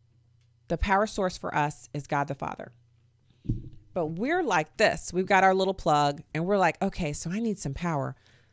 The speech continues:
Let me see if I can plug. Nope, that doesn't fit. Hmm, that doesn't fit. Got plug in my laptop. Plug it in myself. That doesn't work. Plugging it into this mixer right here. Look, I've got a tissue box. Let me see if this will fit here."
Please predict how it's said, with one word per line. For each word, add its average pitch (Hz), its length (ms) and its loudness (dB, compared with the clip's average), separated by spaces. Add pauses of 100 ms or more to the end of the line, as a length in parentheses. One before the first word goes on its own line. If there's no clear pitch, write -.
(220)
Let 226 80 -4
me 254 80 -2
see 220 160 -6
if 196 100 -6
I 185 60 -6
can 156 180 -8
plug. - 260 -10
Nope, 175 340 -4
that 180 180 -2
doesn't 139 240 -2
fit. 143 320 0 (340)
Hmm, 185 380 0 (100)
that 180 220 4
doesn't 151 240 -4
fit. 151 160 2
Got 160 260 0
plug 180 180 2
in 185 60 0
my 185 80 0
laptop. 185 580 2 (300)
Plug 165 160 4
it 202 60 2
in 214 80 0
myself. 208 480 4
That 208 180 4
doesn't 175 240 2
work. 160 260 -2 (300)
Plugging 202 280 2
it 214 60 0
into 214 200 0
this 208 180 -6
mixer 214 320 0
right 170 180 2
here. 170 320 0
Look, 254 240 -4
I've 190 140 0
got 208 140 2
a 202 40 0
tissue 202 380 -4
box. 139 400 -2 (260)
Let 208 80 -4
me 262 80 -2
see 262 160 -2
if 247 120 -2
this 240 180 -6
will 226 80 -4
fit 240 220 -2
here." 247 260 -2